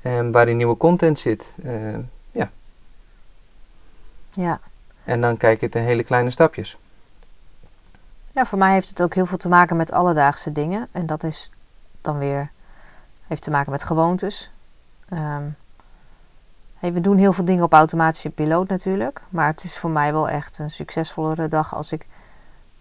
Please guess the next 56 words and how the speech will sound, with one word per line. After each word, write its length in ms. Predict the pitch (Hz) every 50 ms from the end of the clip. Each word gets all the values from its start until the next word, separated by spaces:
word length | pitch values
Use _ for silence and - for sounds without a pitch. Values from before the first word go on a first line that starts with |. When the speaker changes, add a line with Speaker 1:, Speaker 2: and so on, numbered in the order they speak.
| - - - - - -
Speaker 2:
op 140 | - 190 -
kan 120 | - 175
staan 300 | 160 - - 160 160 160
voordat 320 | - - 185 170 165 156 -
de 80 | 156
rest 220 | 165 190 185 - -
van 80 | 208
de 80 | 196 190
wereld 200 | 190 190 185 180
wakker 260 | 180 185 180 - 175
wordt. 360 | 170 170 180 180 - - - - - - - - - - -
En 300 | - 156 147 147 147 135 -
in 160 | - 160 -
alle 240 | - 156 160 165 160
rust 340 | 160 175 175 - - - -
een 100 | 156 156
aantal 240 | 151 160 160 180 170
dingen 200 | 180 175 170 165
kan 140 | - 165
afwerken. 600 | 147 156 160 170 160 160 160 156 - - 165 165 - - - - - - - - - - - _ _ - - - - - - - - - - 339 254
En 120 | 185 170
dat 140 | 156 151 156
maakt 260 | 160 151 143 147 -
voor 120 | - 160 156
een 60 | 156
heel 180 | 160 165 -
ander 220 | - - 160 160 151
begin 280 | 151 - - 175 180
van 120 | 175 - 202
de 80 | 185
dag. 340 | 170 180 202 226 - - - - - - - - - - - - - -
En 320 | - 160 156 156 160 -
als 160 | - 160 -
je 60 | -
dus 160 | 175 175 - 196
ook 120 | 190 190
elke 380 | - 180 185 196 190 - 175 160
dag, 260 | 170 165 - - -
zeg 160 | - 233 202
maar, 100 | 202 185
de 60 | 175
kans 280 | 165 - 190 196 196 -
krijgt 440 | - 202 196 190 196 196 - - -
om 160 | - 175 180
in 100 | 190 185
de 80 | 170
ochtend, 360 | - - - - - 220 208 -
eigenlijk 340 | - 175 151 165 160 156
de 60 | - 113
avond 220 | 131 151 151 156
daarvoor 280 | - 127 - - 160 139
begint 260 | 143 - - 180 175
dat 140 | 175 170 -
voor 140 | - -
mij 180 | 160 156 151 147
al, 120 | 160 185